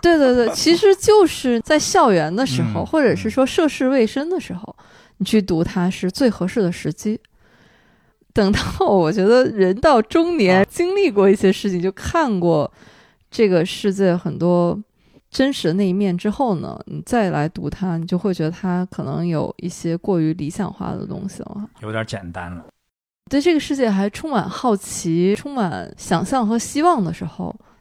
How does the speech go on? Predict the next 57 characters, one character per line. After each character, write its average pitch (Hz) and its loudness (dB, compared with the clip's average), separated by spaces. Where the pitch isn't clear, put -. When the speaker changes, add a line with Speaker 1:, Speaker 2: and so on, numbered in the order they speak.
Speaker 1:
读 170 -4
他 175 -2
的 175 0
书 175 -4
是 170 -8
恰 233 -2
逢 180 -4
其 - -8
时 - -10
的。 - -18
Speaker 2:
什 117 -4
么 160 -2
样 214 -2
的 160 -6
书 160 -8
我 117 -12
们 120 -14
觉 123 -10
得 151 -2
深 180 -4
刻 185 0
呢？ 98 -2
就 202 -2
说 196 4
人 117 0
啊， 120 0
我 117 0
们 175 2
平 135 -2
常 143 -2
给 98 -6
大 113 -6
家 113 -4
看 131 -6
的 90 -10
啊， 82 -16
都 131 -2
是 123 -8
第 143 -8
一 170 -2
层 - -6
的 90 -10
东 80 -14
西。 - -20
比 120 -8
如 127 -2
说 156 0
你 110 -4
在 110 -8
电 139 -4
视 127 -8
上 123 -4
看 127 -6
到 117 -6
的 107 -8
明 101 -8
星， 113 -10